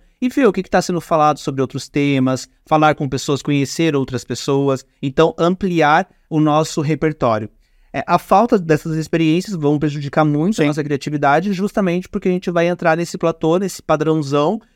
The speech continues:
Speaker 1: e vai ficar a vida toda preso nele. Realmente, isso, qua-, o padrão, ele é ruim quando te prende.
Speaker 2: Sim.
Speaker 1: Quando te bloqueia de fazer algo diferente ou sair dessa,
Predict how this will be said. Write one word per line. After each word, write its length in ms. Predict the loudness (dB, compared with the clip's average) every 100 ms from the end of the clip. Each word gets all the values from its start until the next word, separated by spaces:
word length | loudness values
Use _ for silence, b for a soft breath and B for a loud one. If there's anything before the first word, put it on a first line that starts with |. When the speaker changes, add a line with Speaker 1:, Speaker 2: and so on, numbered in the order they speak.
| -4
Speaker 1:
e 80 | 0
vai 140 | 0
ficar 240 | 2 2
a 40 | 2
vida 240 | 0 -2
toda 240 | 0 -2 -2
preso 560 | _ 2 2 2 2
nele. 260 | 0 0 0
Realmente, 520 | 0 0 -2 -4 -4
isso, 320 | -2 -4 -6
qua-, 220 | -2 0 0
o 80 | -2
padrão, 440 | 0 0 2 0
ele 120 | 2 2
é 40 |
ruim 280 | 0 -2 -2
quando 200 | -4 -6
te 140 | -8
prende. 460 | -2 0 0 -2 -8
Speaker 2:
Sim. 220 | -2 0
Speaker 1:
Quando 180 | 0 -2
te 120 | -4
bloqueia 500 | -2 -2 0 0 0
de 100 | -2
fazer 480 | 0 0 0 -2 -2 0
algo 340 | 2 2 -2
diferente 540 | -6 -4 -2 0 -2 -4
ou 60 |
sair 400 | -2 0 2 0
dessa, 420 | 0 -2 -2 -4